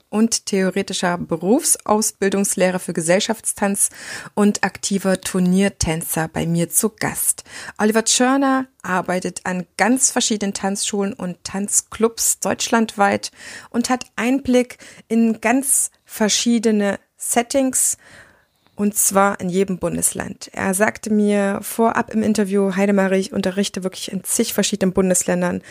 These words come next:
und ich bin gerade sozusagen <laughs> an den Brennpunkten, wie unterschiedlich auch die Corona-Schutzverordnungen umgesetzt werden."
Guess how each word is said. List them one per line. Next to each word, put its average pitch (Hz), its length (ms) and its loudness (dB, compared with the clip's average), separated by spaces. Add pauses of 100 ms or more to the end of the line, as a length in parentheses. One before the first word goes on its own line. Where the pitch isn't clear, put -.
(360)
und 196 280 -4 (220)
ich 254 500 2 (140)
bin 208 200 0
gerade 202 840 2 (500)
sozusagen 190 760 0
<laughs> - 180 -2
an 233 100 6
den 208 200 2
Brennpunkten, 190 880 -2
wie 180 300 -2
unterschiedlich 185 760 0
auch 175 300 0 (600)
die 208 200 4
Corona-Schutzverordnungen 180 1600 0 (240)
umgesetzt 170 600 2
werden." 156 400 0